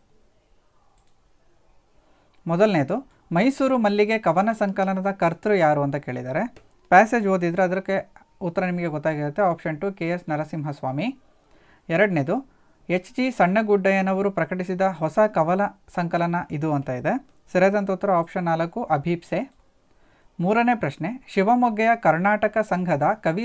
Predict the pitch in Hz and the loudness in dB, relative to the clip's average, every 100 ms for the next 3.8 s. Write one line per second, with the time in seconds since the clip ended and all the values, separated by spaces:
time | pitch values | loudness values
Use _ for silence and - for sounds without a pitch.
0 | 233 190 190 185 180 180 180 147 160 185 | -2 -2 0 0 -2 0 0 0 -4 -4
1 | 180 175 165 185 170 156 196 208 170 170 | -6 -6 -4 -4 -4 -2 0 0 0 -2
2 | 165 151 151 143 135 127 127 180 - _ | -6 -4 -4 -4 -6 -8 -6 -8 -8 _
3 | - - _ - 170 202 208 196 | -20 -20 _ -2 4 4 2 0